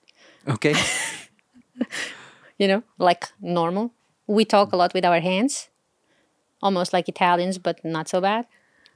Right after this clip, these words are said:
Speaker 2: I love Italians, by the way.
Speaker 1: <laughs> Okay, yeah.
Speaker 2: So, um, for example, <laughs> I've, I've heard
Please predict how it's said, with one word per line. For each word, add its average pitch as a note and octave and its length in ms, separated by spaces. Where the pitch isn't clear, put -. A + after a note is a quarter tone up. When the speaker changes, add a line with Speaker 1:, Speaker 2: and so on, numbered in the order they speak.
Speaker 2:
I F#3+ 80
love E3+ 160
Italians, E3+ 380
by F3 100
the F3 140
way. F#3 1040
Speaker 1:
<laughs> - 40
Okay, E3 340
yeah. C#3 160
Speaker 2:
So, F#3+ 500
um, D#3+ 760
for A3 140
example, G3+ 720
<laughs> - 1500
I've, F#3 240
I've G#3 220
heard G#3 420